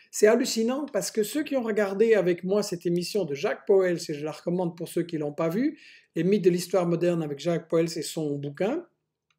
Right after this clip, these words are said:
en réalité savent que c'est la France et la Grande-Bretagne qui ont refusé de faire une alliance contre l'Union, euh, contre l'Allemagne nazie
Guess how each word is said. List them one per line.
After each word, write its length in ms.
en 140
réalité 520
savent 480
que 140
c'est 260
la 140
France 360
et 60
la 100
Grande-Bretagne 640
qui 120
ont 100
refusé 720
de 120
faire 280
une 120
alliance 500
contre 440
l'Union, 460
euh, 220
contre 360
l'Allemagne 580
nazie 500